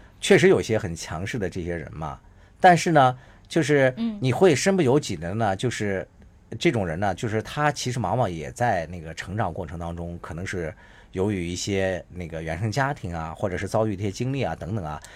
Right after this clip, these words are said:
Speaker 1: 他其实是在他的这个性格面具背后，他也有着巨大的一些性格缺陷的。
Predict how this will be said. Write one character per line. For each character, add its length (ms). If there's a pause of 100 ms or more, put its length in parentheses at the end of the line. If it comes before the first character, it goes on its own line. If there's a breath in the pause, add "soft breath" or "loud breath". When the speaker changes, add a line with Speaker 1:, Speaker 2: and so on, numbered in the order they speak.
(100)
Speaker 1:
他 200
其 240
实 160
是 120
在 240
他 160
的 140
这 100
个 140
性 240
格 100
面 160
具 120
背 180
后， 320 (240 soft breath)
他 160
也 120
有 140
着 140
巨 220
大 200
的 80
一 140
些 160
性 180
格 120
缺 160
陷 220
的。 140